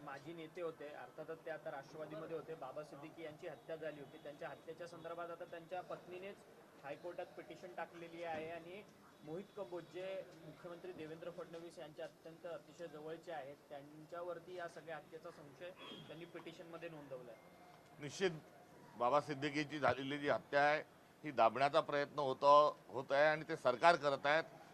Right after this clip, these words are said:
Speaker 2: अशा प्रकारची असणारी चर्चा आहे. आणि सत्तेतल्या सहभागी असणाऱ्या,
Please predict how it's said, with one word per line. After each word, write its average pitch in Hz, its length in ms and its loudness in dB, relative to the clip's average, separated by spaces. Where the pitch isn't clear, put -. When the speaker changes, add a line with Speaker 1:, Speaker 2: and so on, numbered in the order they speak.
Speaker 2:
अशा 131 220 4
प्रकारची 147 440 4
असणारी 139 300 0
चर्चा 120 340 -2
आहे. 165 100 6
आणि 170 340 2
सत्तेतल्या 175 500 4
सहभागी 175 480 8
असणाऱ्या, 131 460 2